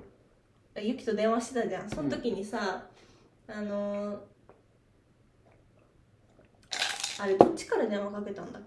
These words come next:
Speaker 1: け？
Speaker 2: いや、多分なおちゃんだと。ゆ-、連絡はゆきが多分取ったけど、
Speaker 1: あ、lineしたんだ。
Speaker 2: lineはしたのはゆきだけど。
Speaker 1: line、そう。あの、まずそのline来た時点で、なんか、そのさ、私、昨日も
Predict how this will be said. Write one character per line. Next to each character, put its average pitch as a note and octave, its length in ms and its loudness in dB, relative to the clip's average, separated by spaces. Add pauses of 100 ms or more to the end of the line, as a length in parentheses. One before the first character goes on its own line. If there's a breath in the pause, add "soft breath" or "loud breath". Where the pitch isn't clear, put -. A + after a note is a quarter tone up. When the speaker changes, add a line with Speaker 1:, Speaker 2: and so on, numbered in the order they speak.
Speaker 1:
け？ - 80 -12 (1200 soft breath)
Speaker 2:
い F#3+ 40 -10
や、 F3+ 100 -8
多 G3 160 -2
分 D#3 220 0
な D3+ 100 2
お D3 80 0
ち D3 100 -10
ゃ A#2+ 60 -8
ん G2 60 -8
だ G#2+ 60 -8
と。 B2+ 140 -8
ゆ-、 - 160 -4 (200)
連 A3+ 220 4
絡 B3 260 4
は B3+ 100 8
ゆ F#3+ 140 6
き E3+ 160 -2
が D#3+ 140 6
多 E3+ 140 2
分 C#3+ 200 2
取 C#3 200 -2
っ - 40 -16
た C3+ 140 -2
け B2+ 140 -2
ど、 E3 300 0
Speaker 1:
あ、 G#3+ 120 0
line A#3+ 360 4
し F3+ 80 2
た F3 60 2
ん - 20 2
だ。 - 60 8
Speaker 2:
line - 20 10
は - 60 6
し G3 140 4
た E3+ 100 6
の D#3+ 180 2
は G#3+ 120 6
ゆ D#4 200 4
き - 100 0
だ - 120 0
け - 60 -2
ど。 B3 60 4
Speaker 1:
line、 A3+ 60 4
そ E4+ 120 6
う。 - 80 0 (680 soft breath)
あ G#3 140 0
の、 G#3 120 0
ま F#4 220 4
ず A#3+ 140 4
そ G#3+ 160 0
の G#3 80 4
line F4+ 240 6
来 - 100 -8
た G#4+ 160 2
時 A#3+ 120 0
点 G3 220 0
で、 F#3+ 320 0
な C#4+ 120 0
ん G4 80 -2
か、 G3 320 0 (920 soft breath)
そ - 180 -6
の G3 120 0
さ、 F#3+ 400 0
私、 G3+ 680 0 (720)
昨 B3+ 140 -6
日 - 20 -2
も G#4 100 4